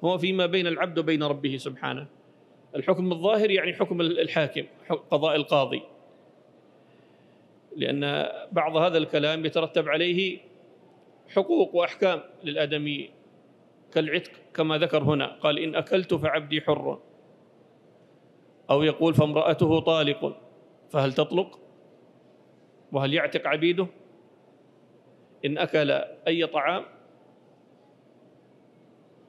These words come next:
ينبني على ما ذكرناه. قال: "خلافًا لأبي حنيفة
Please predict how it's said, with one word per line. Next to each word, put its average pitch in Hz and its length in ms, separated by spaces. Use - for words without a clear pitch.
ينبني 156 340
على 147 200
ما 139 140
ذكرناه. 127 440
قال: 180 380
"خلافًا 156 560
لأبي 147 520
حنيفة 156 760